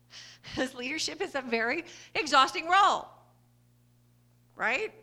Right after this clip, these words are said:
This is your experience of them when you go and see them in the pack, right? This is your experience of them. We've started bringing,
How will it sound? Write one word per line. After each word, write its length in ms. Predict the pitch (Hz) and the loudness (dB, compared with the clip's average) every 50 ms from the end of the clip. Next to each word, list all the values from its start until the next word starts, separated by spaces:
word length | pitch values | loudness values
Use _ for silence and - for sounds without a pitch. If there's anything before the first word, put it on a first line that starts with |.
| _ | _
This 160 | - 302 330 - | -8 -8 -6 -6
is 160 | 381 311 311 | -10 -10 -8
your 140 | 302 311 349 | -6 -6 -6
experience 480 | - - - 453 453 466 440 453 - | -6 -6 -8 -8 -8 -6 -8 -8 -6
of 120 | - 226 202 | -6 -6 -4
them 180 | 208 190 190 | -4 -4 -4
when 120 | 196 208 208 | -6 -8 -8
you 100 | 226 240 | -8 -6
go 160 | 233 240 240 | -6 -6 -6
and 120 | 254 302 | -6 -8
see 160 | - - 311 | -8 -12 -12
them 220 | 302 285 - 175 175 | -10 -8 -8 -8 -8
in 100 | 175 180 | -8 -8
the 60 | 180 | -8
pack, 320 | - 277 226 185 - - | -6 -6 -6 -6 -6 -8
right? 260 | - 160 156 185 - - _ _ _ _ _ _ _ _ _ _ _ _ | -10 -10 -10 -10 -14 -18 _ _ _ _ _ _ _ _ _ _ _ _
This 200 | - 180 175 - | -16 -16 -16 -16
is 140 | 220 220 220 | -16 -18 -16
your 140 | 202 196 226 | -12 -12 -14
experience 480 | 262 262 - - 311 381 415 381 - - | -14 -14 -16 -16 -14 -14 -14 -16 -16 -18
of 80 | - - | -20 -20
them. 140 | - - - - _ _ _ _ _ _ _ _ _ _ _ _ _ _ _ _ _ _ _ _ _ _ _ _ _ _ _ _ _ _ _ _ _ _ _ _ _ _ _ _ _ _ _ _ _ _ _ _ _ - | -20 -20 -20 -20 _ _ _ _ _ _ _ _ _ _ _ _ _ _ _ _ _ _ _ _ _ _ _ _ _ _ _ _ _ _ _ _ _ _ _ _ _ _ _ _ _ _ _ _ _ _ _ _ _ -10
We've 180 | 220 240 226 | -10 -8 -8
started 380 | - - 214 196 208 214 202 185 | -8 -8 -8 -6 -6 -6 -8 -6
bringing, 420 | 208 208 202 202 190 185 180 175 | -6 -6 -4 -6 -6 -6 -6 -8